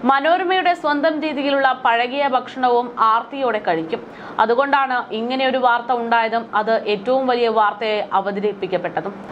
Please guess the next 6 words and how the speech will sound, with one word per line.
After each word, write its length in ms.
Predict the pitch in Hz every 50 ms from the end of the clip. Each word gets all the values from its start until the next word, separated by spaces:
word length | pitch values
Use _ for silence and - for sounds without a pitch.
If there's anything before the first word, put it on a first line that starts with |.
| - - 269
പരാതിയില്ല, 720 | 262 262 277 302 330 320 320 285 233 190 185 160 156 - - -
മനോരമയല്ലേ, 920 | 208 226 240 254 269 302 320 339 330 294 254 220 185 175 170 147 - - - - - - - -
യു 240 | 208 220 233 247 269
ഡി 80 | 294 302
എഫ് 340 | 294 302 302 - - -
പ്രതിപക്ഷത്തല്ലേ, 760 | 240 233 208 240 240 247 254 - 247 240 - 196 175 - 151